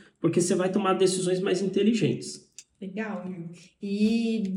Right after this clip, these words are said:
Speaker 2: bom, dentro desse cenário, a gente fa-, trouxe aqui essa questão de tentar minimizar efeitos negativos da alta de juros no seu negócio.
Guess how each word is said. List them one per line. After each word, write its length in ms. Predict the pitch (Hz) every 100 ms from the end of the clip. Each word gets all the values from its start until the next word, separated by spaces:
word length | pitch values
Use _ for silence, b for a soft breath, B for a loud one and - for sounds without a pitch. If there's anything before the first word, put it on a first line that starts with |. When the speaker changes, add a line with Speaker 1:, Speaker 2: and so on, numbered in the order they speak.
| 185
Speaker 2:
bom, 240 | 226 190
dentro 260 | 185 196 214
desse 300 | 220 214 -
cenário, 460 | 247 233 196 220
a 20 | -
gente 220 | 233 -
fa-, 200 | - 208
trouxe 380 | - 202 208 226
aqui 280 | 214 - 214
essa 640 | 214 220 202 190 180 160 151
questão 260 | 190 202 190
de 180 | -
tentar 520 | - 214 208 214 294 320
minimizar 640 | 262 254 247 233 220 196
efeitos 320 | 214 220 214
negativos 880 | 208 196 190 196 - 202 214 208 -
da 120 | 202
alta 220 | 185 190
de 120 | 185 185
juros 240 | 180 165
no 60 | 175
seu 220 | - 185
negócio. 580 | 196 202 170 220 208